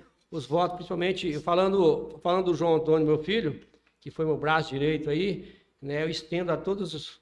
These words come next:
os meninos, amigos dele, o pessoal lá de, de Oroitê, de Nova Santa Helena,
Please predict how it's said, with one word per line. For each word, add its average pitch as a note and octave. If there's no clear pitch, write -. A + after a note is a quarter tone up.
os C#3
meninos, D#3
amigos D3
dele, D3
o B2+
pessoal D3+
lá D3
de, C#3+
de C#3
Oroitê, D3+
de C#3+
Nova D3+
Santa D3+
Helena, D3